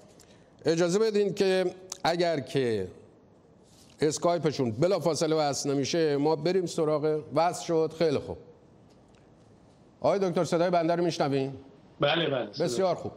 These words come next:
Speaker 1: ببینید، اه، مقدمتاً من می‌خواستم ازتون بپرسم تعریف شادی رو اصلاً بکنین در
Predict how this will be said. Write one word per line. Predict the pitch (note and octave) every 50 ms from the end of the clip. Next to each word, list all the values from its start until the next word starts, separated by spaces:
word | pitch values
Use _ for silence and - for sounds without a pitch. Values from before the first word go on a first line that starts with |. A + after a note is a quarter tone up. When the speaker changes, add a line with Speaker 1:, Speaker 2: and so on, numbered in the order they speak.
| - - - - - - - - - - - -
Speaker 1:
ببینید، | - C#4+ D4 B3 G3+ E3 C#3+ - - -
اه، | D#3 E3+ E3+ E3+ E3 E3 D#3+ D#3+ - - - - - - - -
مقدمتاً | C#3 D3+ F3 F#3+ F#3+ F#3+ F3+ F3+ F#3+ F#3 F#3+ F#3 - G#3+ G#3+ A3 G#3 F#3+ - - - - A#2+ B2+ C3 C3+ C3
من | C#3 C#3 C#3 C#3 D#3 F#3 F#3+
می‌خواستم | E3+ - F3 E3+ G3+ F3
ازتون | D3+ C3+ D3 D#3 F3 D#3+
بپرسم | D#3+ D#3+ D#3 E3+ D#3 - E3 D3+
تعریف | - E3 C3+ B2+ C#3 C#3 -
شادی | D#3+ - - - - C#3 B2 A#2+ A#2+ A#2 A2+ A#2+ F3
رو | F3 D3+
اصلاً | B2 A2 A2+ - B2 A2+
بکنین | A2+ A2+ G#2 - A2+ A2 A2 G#2+
در | G#2+ A2 G#2+ G2+